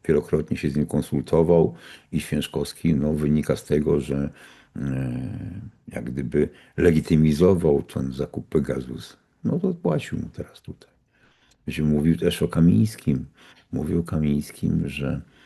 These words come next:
mm, on chodził wiele razy do, e, K P R M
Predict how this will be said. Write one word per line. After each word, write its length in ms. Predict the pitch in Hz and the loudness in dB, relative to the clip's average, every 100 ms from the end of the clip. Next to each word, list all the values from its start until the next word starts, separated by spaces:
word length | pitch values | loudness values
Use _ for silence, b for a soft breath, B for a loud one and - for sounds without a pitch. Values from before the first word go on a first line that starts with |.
| b b b - | b b b -10
mm, 180 | - - - | -10 -10 -6
on 280 | 69 69 76 | -4 -4 -8
chodził 680 | - - 80 82 73 64 - _ | -6 -2 0 0 -2 -4 -6 _
wiele 380 | - - 69 69 | -10 -4 -2 0
razy 500 | 67 80 82 87 82 - b b | -2 -2 -2 -2 -4 -6 b b
do, 500 | - 69 62 65 64 - b b b b | -4 -2 -2 -2 -4 -8 b b b b
e, 460 | - - 87 82 - | -14 -12 -12 -12 -12
K 120 | - | -8
P 240 | - 78 67 | -2 0 0
R 80 | 69 | 0
M 320 | 71 73 | 0 0